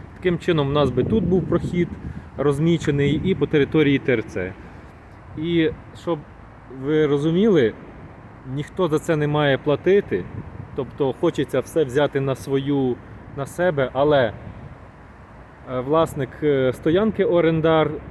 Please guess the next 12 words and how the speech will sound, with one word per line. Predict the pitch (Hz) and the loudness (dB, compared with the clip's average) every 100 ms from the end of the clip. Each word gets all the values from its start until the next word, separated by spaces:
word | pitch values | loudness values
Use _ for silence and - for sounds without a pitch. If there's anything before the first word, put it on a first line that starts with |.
| - 120 | -12 -10
вже | 117 160 160 151 - | 0 2 4 2 0
півтора | 165 139 160 156 | -4 2 4 4
року | 156 151 147 | 4 4 2
не | 147 | -2
хоче | - 156 151 | 0 0 0
йти | 143 156 | -2 0
на | 143 | 0
зустріч | 131 151 - 135 131 | 0 -2 0 -2 0
і | 151 | -2
морозиться, | 143 143 156 135 131 143 131 - - - - | 2 4 4 2 0 0 -2 -4 -20 -20 -4
повністю | 170 151 131 123 - | 0 0 0 -6 -6
морозиться. | 123 123 123 110 107 - 113 | -4 0 0 0 -4 -8 -10